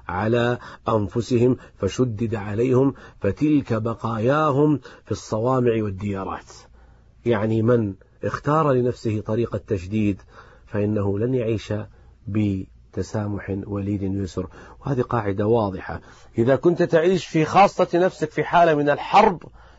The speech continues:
فلن تعيش السلام مع الآخرين. إذا كنت تعيش في خاصة نفسك في حالة من، آه، آه، النظر إلى الآخرين بالاحتقار والدون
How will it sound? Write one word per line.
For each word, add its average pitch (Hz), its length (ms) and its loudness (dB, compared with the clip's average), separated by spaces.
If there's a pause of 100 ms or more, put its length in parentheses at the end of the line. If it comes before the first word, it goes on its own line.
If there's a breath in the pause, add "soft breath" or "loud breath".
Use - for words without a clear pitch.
(120)
فلن 117 220 0
تعيش 107 320 -4
السلام 107 400 -6
مع 80 200 -12
الآخرين. 76 500 -16 (400 loud breath)
إذا 117 240 4
كنت 180 300 2
تعيش 160 360 2
في 156 140 2
خاصة 170 440 0
نفسك 151 400 0 (340 loud breath)
في 156 200 2
حالة 180 600 4 (300 loud breath)
من، 156 400 6
آه، 104 60 -6 (600)
آه، 139 400 4
النظر 165 420 6
إلى 143 260 2
الآخرين 147 560 2
بالاحتقار 156 580 0
والدون 208 520 4